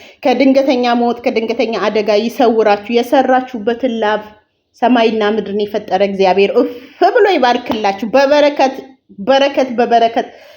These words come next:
ይምናል። ቅዱስ ሚካኤል፣ ቅዱስ ገብርኤል፣ ሰማዕታት፣ ጻድቃናን ሁሉ ከእናንተ ጋር ይሁኑ። የምወደው ቅዱስ ገብርኤል፣ ገብርኤል ነው ስሜ ራሱ።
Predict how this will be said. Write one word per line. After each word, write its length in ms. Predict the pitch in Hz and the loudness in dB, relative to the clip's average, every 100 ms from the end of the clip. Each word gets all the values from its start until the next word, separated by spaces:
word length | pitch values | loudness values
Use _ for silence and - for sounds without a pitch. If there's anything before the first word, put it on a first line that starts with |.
| _ | _
ይምናል። 400 | 262 302 330 320 | -2 2 2 0
ቅዱስ 300 | - 269 294 | 0 0 0
ሚካኤል፣ 400 | 311 302 262 254 | -2 0 2 2
ቅዱስ 300 | 254 240 262 | 0 -4 -4
ገብርኤል፣ 380 | 220 226 220 240 | -2 -2 0 -2
ሰማዕታት፣ 440 | 240 220 226 233 208 | -2 -4 -2 -2 0
ጻድቃናን 520 | 202 208 208 214 220 | -2 0 -2 -2 -2
ሁሉ 460 | 330 440 392 403 | -2 -2 -2 -2
ከእናንተ 440 | 403 254 233 262 247 | 0 0 0 0 2
ጋር 340 | 254 262 262 233 | 2 4 2 2
ይሁኑ። 500 | 240 453 480 403 392 - - _ _ _ _ - | 2 2 2 2 -2 -4 -16 _ _ _ _ -2
የምወደው 760 | 320 339 381 359 349 262 330 | 0 2 4 4 4 2 -2
ቅዱስ 480 | 330 311 247 359 - 254 | -2 -4 -4 -4 -4 -2
ገብርኤል፣ 680 | 294 277 294 277 277 277 | 0 0 -2 -2 0 0
ገብርኤል 800 | 233 262 262 269 269 - 349 349 269 247 | 2 2 2 0 -2 -2 0 2 4 2
ነው 120 | 233 | 0
ስሜ 380 | 233 262 226 226 | -2 -4 -2 0
ራሱ። 360 | 220 220 220 | 0 0 -2